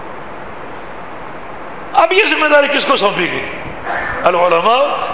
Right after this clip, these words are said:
ورثۃ الانبیاء، یہ ذمہ داری علماء کو سونپی گئی۔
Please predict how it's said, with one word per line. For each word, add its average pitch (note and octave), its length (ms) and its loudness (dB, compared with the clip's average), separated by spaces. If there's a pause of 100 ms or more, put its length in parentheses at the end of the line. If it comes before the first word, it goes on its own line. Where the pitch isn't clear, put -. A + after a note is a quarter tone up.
(140)
ورثۃ G3 340 4
الانبیاء، F#3 440 0 (340)
یہ A3 80 2
ذمہ G3+ 240 0
داری G3+ 240 4
علماء F#3+ 420 4
کو F#3+ 180 0
سونپی C#3 240 -2
گئی۔ F#2+ 160 -8